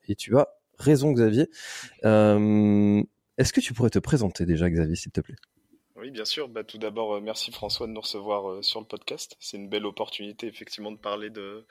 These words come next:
Speaker 2: d'un sujet qui, qui te tient à cœur également, mais à moi aussi. Donc, euh, moi, je m'appelle, euh, Xavier Rosalie,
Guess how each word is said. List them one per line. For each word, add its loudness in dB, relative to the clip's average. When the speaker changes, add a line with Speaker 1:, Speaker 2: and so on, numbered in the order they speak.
Speaker 2:
d'un -10
sujet -8
qui, -14
qui -16
te -12
tient -6
à -6
cœur -8
également, -8
mais -12
à -8
moi -12
aussi. -8
Donc, -8
euh, -6
moi, -2
je -6
m'appelle, -6
euh, -8
Xavier -6
Rosalie, -8